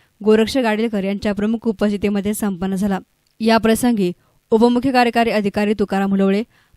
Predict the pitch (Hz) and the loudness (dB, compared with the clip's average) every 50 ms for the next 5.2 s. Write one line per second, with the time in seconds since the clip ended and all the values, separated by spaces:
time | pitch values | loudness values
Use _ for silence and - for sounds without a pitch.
0 | _ _ - 226 214 214 240 226 - - 262 247 240 233 - 220 226 233 220 - | _ _ -2 0 2 2 0 0 0 0 0 2 2 2 0 0 0 0 0 0
1 | 214 202 185 202 214 214 202 196 202 202 196 196 202 208 - - 208 202 208 214 | -2 -2 -2 -2 -2 -2 -2 -2 -2 0 0 0 0 0 -2 -4 -4 -2 -2 -2
2 | 190 165 160 - _ _ _ _ _ - - 208 226 - 247 240 240 247 240 226 | -2 -4 -6 -10 _ _ _ _ _ -8 -4 -2 -2 0 0 0 2 0 0 0
3 | 214 214 214 196 220 220 - - _ _ _ _ _ _ - 214 214 220 214 233 | 0 0 0 0 0 -2 -2 -6 _ _ _ _ _ _ 0 0 0 2 2 0
4 | 240 240 240 220 208 214 214 208 226 220 208 196 196 - 202 196 190 190 190 185 | 0 2 2 0 0 -2 -2 -2 -2 -2 -2 -2 -2 -2 -2 -2 -2 -2 -2 -2
5 | 190 185 190 202 | -2 -2 -2 -4